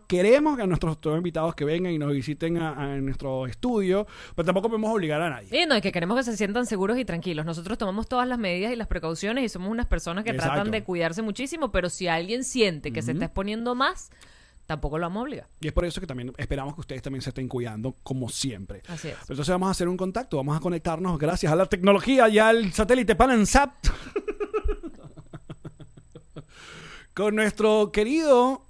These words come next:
Speaker 1: eh, invitado y les advertimos, eh, porque ya grabamos.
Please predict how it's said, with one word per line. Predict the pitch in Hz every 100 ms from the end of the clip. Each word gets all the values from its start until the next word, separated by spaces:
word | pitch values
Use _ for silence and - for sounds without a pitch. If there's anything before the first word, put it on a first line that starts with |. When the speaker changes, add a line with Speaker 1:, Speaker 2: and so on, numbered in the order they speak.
| -
Speaker 1:
eh, | 185 185 175 170 160 151 151
invitado | 156 170 202 202 208 226 233
y | 180
les | 175 165
advertimos, | 160 156 147 175 190 139 110 - - -
eh, | 143 143 135 127 110 107
porque | -
ya | 131
grabamos. | 165 151 107 90 -